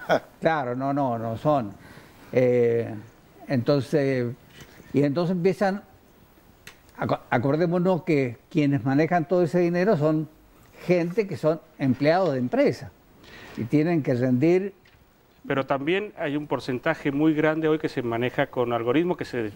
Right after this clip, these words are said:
Speaker 3: dispara automáticamente.
Speaker 2: Sí.
Speaker 3: Con lo
Speaker 2: Ujú.
Speaker 3: cual eso también
Speaker 2: Es,
Speaker 3: crea un
Speaker 2: es,
Speaker 3: problema,
Speaker 2: es
Speaker 3: porque
Speaker 2: una,
Speaker 3: se
Speaker 2: es una
Speaker 3: dispara.
Speaker 2: duda, es una duda que te, es la próxima duda que tenemos, ¿no? Es la próxima duda que tenemos.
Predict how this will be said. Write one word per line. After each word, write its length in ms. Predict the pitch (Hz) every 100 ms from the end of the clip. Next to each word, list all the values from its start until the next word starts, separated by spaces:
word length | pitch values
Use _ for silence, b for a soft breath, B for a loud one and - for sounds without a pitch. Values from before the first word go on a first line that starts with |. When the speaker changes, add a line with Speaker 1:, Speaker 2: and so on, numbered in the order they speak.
| -
Speaker 3:
dispara 320 | - - 147
automáticamente. 840 | 143 127 143 143 131 160 143 104 85 _ B B B B _
Speaker 2:
Sí. 280 | - 165 117 - _ -
Speaker 3:
Con 220 | 127 120
lo 80 | 135
Speaker 2:
Ujú. 80 | 151
Speaker 3:
cual 180 | 151
eso 140 | 160 160
también 300 | 147 175 143
Speaker 2:
Es, 40 |
Speaker 3:
crea 140 | 170 160
un 80 |
Speaker 2:
es, 40 | 160
Speaker 3:
problema, 380 | 147 156 147 156
Speaker 2:
es 60 |
Speaker 3:
porque 220 | 156 -
Speaker 2:
una, 80 | 160
Speaker 3:
se 160 | - 139
Speaker 2:
es 40 |
una 100 | 147
Speaker 3:
dispara. 240 | 156 175 208
Speaker 2:
duda, 240 | 233 233 -
es 180 | 165
una 220 | 165 165 156
duda 300 | 165 170 151
que 100 | 135
te, 140 | - -
es 160 | 139
la 100 | 151
próxima 460 | 147 - 147 156 151
duda 260 | 147 151 131
que 100 | 127
tenemos, 480 | 127 120 101 98
¿no? 280 | 107 139 156
Es 120 | -
la 120 | 113 113
próxima 380 | 143 117 135
duda 220 | 131 135 123
que 80 |
tenemos. 360 | 113 117 104